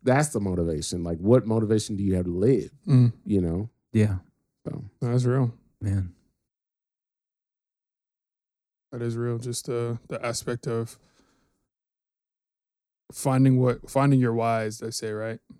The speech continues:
Speaker 2: Like, you wanna find your
Speaker 1: Yes.
Speaker 2: why of why you're doing what you're doing. And you talked about your why, just, like, you wanted to, of being a nurse, right? Like, your why is, like,
Speaker 1: Mm-hmm.
Speaker 2: you wanted to help people from a baseline level. And throughout all the schooling and all the things like that, you, you had to really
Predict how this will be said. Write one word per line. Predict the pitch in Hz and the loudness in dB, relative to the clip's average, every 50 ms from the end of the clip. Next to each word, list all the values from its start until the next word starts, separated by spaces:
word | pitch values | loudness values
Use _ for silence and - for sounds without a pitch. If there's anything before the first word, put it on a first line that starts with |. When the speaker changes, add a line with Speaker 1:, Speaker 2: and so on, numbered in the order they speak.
| _ _ - | _ _ -14
Speaker 2:
Like, | 113 107 113 - | -12 -12 -10 -6
you | 117 113 | -6 -4
wanna | 110 110 107 | -4 -6 -8
find | - - - 107 107 107 107 107 | -8 -10 -10 -8 -8 -6 -6 -6
your | 107 107 | -6 -6
Speaker 1:
Yes. | 107 107 | -6 -4
Speaker 2:
why | 107 107 107 107 107 107 - - - - | -4 -4 -4 -6 -6 -8 -10 -14 -18 -16
of | 135 131 | -10 -6
why | 113 110 110 107 | -6 -4 -4 -4
you're | 107 107 107 | -6 -8 -8
doing | 107 107 107 107 107 | -6 -6 -6 -6 -8
what | 107 110 - - | -10 -10 -12 -12
you're | 113 | -10
doing. | 107 113 107 107 107 107 107 104 - - | -8 -8 -8 -8 -8 -10 -10 -12 -14 -12
And | 117 110 | -10 -8
you | 110 113 | -8 -6
talked | 113 - 107 - - | -6 -6 -6 -6 -6
about | 113 107 107 104 | -6 -6 -6 -4
your | 110 107 | -4 -4
why, | 107 107 107 110 110 107 | -2 -2 -2 -4 -4 -4
just, | 107 123 113 - - | -6 -8 -10 -10 -8
like, | 113 107 107 104 - - _ _ _ _ | -8 -8 -8 -8 -12 -18 _ _ _ _
you | - 117 | -4 -2
wanted | 110 113 110 110 107 - | 0 0 0 0 -2 -4
to, | - - 117 110 110 110 110 113 120 - _ _ _ _ _ _ _ _ _ _ - | -4 -2 0 0 0 0 0 -2 -4 -6 _ _ _ _ _ _ _ _ _ _ -4
of | 117 113 | -2 2
being | 117 127 123 117 | 4 4 4 4
a | 110 | 2
nurse, | 107 113 113 110 107 - | 0 0 0 -2 -2 -4
right? | 127 107 104 101 | -6 -6 -6 -6
Like, | 104 104 104 - | -6 -6 -8 -6
your | - 110 107 | -6 -4 -4
why | 107 107 110 107 | -2 -2 -2 -2
is, | 107 110 120 | -2 -2 -2
like, | 113 107 107 | -4 -4 -6
Speaker 1:
Mm-hmm. | 120 - 117 | -6 -4 -2
Speaker 2:
you | 117 | -2
wanted | 113 110 107 104 101 | 0 0 -2 -4 -4
to | 101 104 - | -4 -4 -2
help | - 107 107 - | -2 -2 -2 -4
people | - 110 123 131 | -6 -8 -8 -8
from | - - 107 104 | -6 -6 -4 -4
a | 101 | -4
baseline | 104 104 101 98 - 110 104 101 | -6 -8 -8 -8 -8 -8 -8 -8
level. | 101 101 104 107 104 107 123 - _ _ _ | -8 -10 -8 -8 -8 -8 -10 -12 _ _ _
And | - 107 107 107 110 104 107 110 120 131 _ _ _ _ _ _ _ _ _ _ _ _ _ _ - | -10 -8 -6 -6 -6 -6 -6 -6 -8 -10 _ _ _ _ _ _ _ _ _ _ _ _ _ _ 0
throughout | 131 123 117 117 - | 2 2 2 2 2
all | - 123 120 113 | 2 2 2 0
the | 117 | -2
schooling | - - - 135 127 123 123 120 117 117 | -4 0 2 4 6 6 6 4 4 2
and | 113 | 0
all | 113 110 | 0 -2
the | 110 113 | -2 -2
things | 120 113 113 - | -2 -2 -4 -4
like | 101 113 120 | -6 -8 -8
that, | 117 110 104 98 | -8 -8 -6 -6
you, | 110 110 110 110 - - _ _ _ _ _ _ _ _ _ _ _ _ _ _ _ _ _ _ - | -8 -8 -8 -10 -12 -16 _ _ _ _ _ _ _ _ _ _ _ _ _ _ _ _ _ _ -2
you | 135 127 | 0 2
had | 127 123 120 | 2 2 2
to | 123 | 0
really | 117 120 117 113 113 | 0 0 0 0 -2